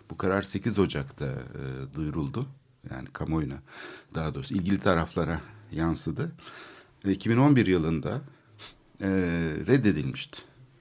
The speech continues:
şeyin, e, başvurusu. Mimarlar Odası'nın başvurusu. Emek sinemasının çünkü yıkımından sonra telafisi mümkün olmayacak zararlar meydana geleceğini, e, dolayısıyla yürütmenin durdurulması istemli bir dava açılması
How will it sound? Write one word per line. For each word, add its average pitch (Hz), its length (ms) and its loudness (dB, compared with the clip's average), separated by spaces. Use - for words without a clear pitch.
şeyin, 80 380 -4
e, 71 540 -8
başvurusu. 80 560 -4
Mimarlar 78 420 -2
Odası'nın 73 480 -6
başvurusu. - 540 -8
Emek 95 240 4
sinemasının 98 540 0
çünkü - 260 -4
yıkımından 98 800 2
sonra 98 500 -2
telafisi 98 560 2
mümkün 107 260 2
olmayacak 104 480 0
zararlar 90 800 2
meydana 76 440 0
geleceğini, 69 580 -4
e, 90 260 0
dolayısıyla 101 320 4
yürütmenin 101 320 2
durdurulması 92 640 0
istemli 92 580 2
bir 90 400 -4
dava 92 300 4
açılması 73 540 -4